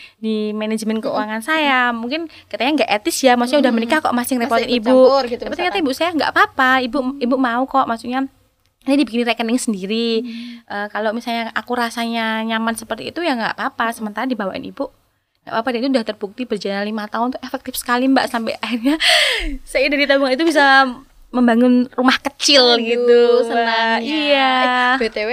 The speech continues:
Speaker 2: kalau misalkan nanti lihat, eh, Instagramnya Bu Desi tuh di rumahnya, aku juga senang banget. Dari depan sampai ke dalam-dalamnya, oh, lucu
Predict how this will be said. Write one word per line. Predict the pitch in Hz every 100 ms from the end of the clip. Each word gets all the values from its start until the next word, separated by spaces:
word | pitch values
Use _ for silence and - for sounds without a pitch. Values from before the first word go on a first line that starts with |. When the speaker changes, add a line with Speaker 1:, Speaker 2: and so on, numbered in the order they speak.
| 269
Speaker 2:
kalau | 240 226
misalkan | 226 226 220
nanti | 214 202 196 233
lihat, | 208 202 202 -
eh, | 196 -
Instagramnya | 196 196 185 180 180 180
Bu |
Desi | 175 175 - 202
tuh |
di | 214
rumahnya, | 196 190 175 208 180 175 -
aku | - 208
juga | 190 185 -
senang | _ 202 185
banget. | 196 180 175 185 - _ _ _ _ _
Dari | 254 233 226 226 _ _
depan | 233 - - 220 220 262 311 _ _ _
sampai | - 233 233 226
ke | 262
dalam-dalamnya, | 220 214 220 226 214 214 240 262 -
oh, | - 294
lucu | 208